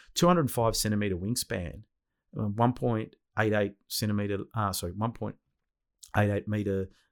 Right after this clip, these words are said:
length fuselage. So it's quite a big airframe. And I felt that it wasn't as nimble, say, as my th-, other thirty C C aerobatic, dedicated aerobatic planes. It's a little bit heavier, weighs in around the six point three five kilo mark.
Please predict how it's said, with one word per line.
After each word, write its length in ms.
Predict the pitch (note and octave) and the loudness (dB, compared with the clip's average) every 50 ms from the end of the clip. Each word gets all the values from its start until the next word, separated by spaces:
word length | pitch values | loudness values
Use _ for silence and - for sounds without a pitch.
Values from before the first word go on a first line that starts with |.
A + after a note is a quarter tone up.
| _ _ _ _ | _ _ _ _
length 300 | A#2 G#2+ G#2+ G#2 G#2+ - | 0 2 2 2 2 -2
fuselage. 540 | - - G#2+ A2 A2 A#2+ B2 A#2 B2 A#2 A#2+ | -4 -2 0 0 2 2 2 2 2 2 2
So 140 | - - B2+ | 2 4 4
it's 120 | B2+ - | 4 2
quite 220 | - - F#3+ G#3+ | -2 -2 -2 -2
a 60 | B3 - _ | -2 -4 _
big 260 | - B2 A#2 G#2+ A2 | 2 2 2 2 -2
airframe. 720 | G#2 G#2 G2+ G2+ A2+ - - - A2+ G2+ G2 F2+ F#2 G2+ G#2 - _ _ - _ _ _ _ | -4 -4 -4 -4 -4 -4 -2 0 0 2 0 0 -4 -8 -10 -14 _ _ -20 _ _ _ _
And 240 | - B2 A#2 A#2+ C3 - _ _ - | 6 6 6 6 2 -2 _ _ 2
I 80 | C3+ | 4
felt 300 | - - - D3+ E3+ E3 | 4 6 6 4 6 4
that 200 | F3+ E3 - - _ _ _ | 2 0 -2 -4 _ _ _
it 140 | C3 C3 C#3+ | -4 2 8
wasn't 280 | C#3 C#3 C#3 C#3+ C3+ | 8 10 10 10 8
as 120 | B2 A2 A2 | 6 4 4
nimble, 240 | A#2+ A2+ A2 A2+ G#2+ | 0 0 0 -2 0
say, 160 | - A#2 A2 | 2 2 2
as 100 | G#2 G2+ | 2 2
my 100 | A2 G#2+ | -2 -4
th-, 140 | G#2 - - - | -4 -4 -6 -8
other 160 | A2 G#2 G#2+ | -8 -8 -8
thirty 260 | - - A2 G#2 G#2 | 0 2 4 4 4
C 240 | G#2 - - G2+ G2 | 2 0 0 -2 -2
C 440 | G2 - - G#2 G2+ G2+ F#2+ F#2+ - _ | -2 -2 -2 0 0 -2 -2 -6 -6 _
aerobatic, 540 | A2 G#2 F#2+ F#2 F2 - F#2+ F#2 F2+ F#2+ - - _ _ | -2 0 0 0 0 -2 -2 -2 -2 -4 -8 -10 _ _
dedicated 420 | - A2 G2 F#2 - F#2 F2+ F2+ | 2 2 2 2 -2 -4 -4 -4
aerobatic 340 | F2+ E2+ F2 E2+ F2 F2 F#2+ - | -8 -6 -6 -6 -8 -8 -10 -8
planes. 280 | G2 F#2 F2 E2+ - - | -6 -4 -4 -6 -6 -6
It's 120 | - A2 | -4 0
a 60 | - A2+ | 2 2
little 200 | G#2+ A#2 A#2 G#2 | 2 2 2 0
bit 120 | G#2 F2 | -2 -2
heavier, 380 | F2+ G#2 G2 G#2 G2+ G2 G2 - - - - - - - _ _ | -4 -6 -4 -4 -4 -6 -6 -8 -14 -20 -20 -20 -20 -20 _ _
weighs 540 | - A#2 A#2 A#2 A#2 A#2+ A#2 A#2 A2+ G#2+ G#2 | -8 -4 0 4 4 4 6 4 2 0 0
in 120 | A2+ A2 | -2 -2
around 340 | A2 G2+ G2+ G#2+ G#2+ G#2+ G#2 | -4 -4 -4 -4 -4 -4 -4
the 60 | G2+ | -2
six 220 | - - C3 - - | -2 -2 -2 -4 -4
point 260 | - A#2+ A#2 - - | -2 -2 -2 -2 -4
three 240 | - - G#2+ G#2+ A2 | -6 -2 -2 0 0
five 320 | - - A#2 G#2+ G2+ - | 0 0 0 0 0 -2
kilo 380 | - - A#2+ A#2+ B2+ C3+ C#3 C#3+ | -4 -2 0 0 4 4 4 4
mark. 340 | D3 D3 D3 D3+ D3 - | 4 2 0 -2 -6 -10